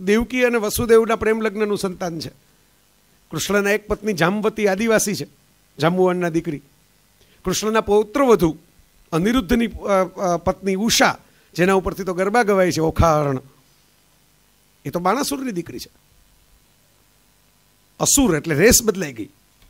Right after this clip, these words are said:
હ્યુમનમાંથી અસુર. તમે વિચારજો, અર્જુન નાગકન્યા ઉલુપી, ચિત્રાંગદા, બરાબર? એટલે જો આવું કંઈ હોય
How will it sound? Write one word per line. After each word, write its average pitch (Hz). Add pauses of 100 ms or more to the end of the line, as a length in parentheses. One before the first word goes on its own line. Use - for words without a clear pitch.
હ્યુમનમાંથી 196
અસુર. 208 (2000)
તમે 175
વિચારજો, 175 (300)
અર્જુન 170
નાગકન્યા 202
ઉલુપી, 202 (1300)
ચિત્રાંગદા, 202 (2250)
બરાબર? 220 (140)
એટલે 233
જો 180
આવું 226
કંઈ 240
હોય 165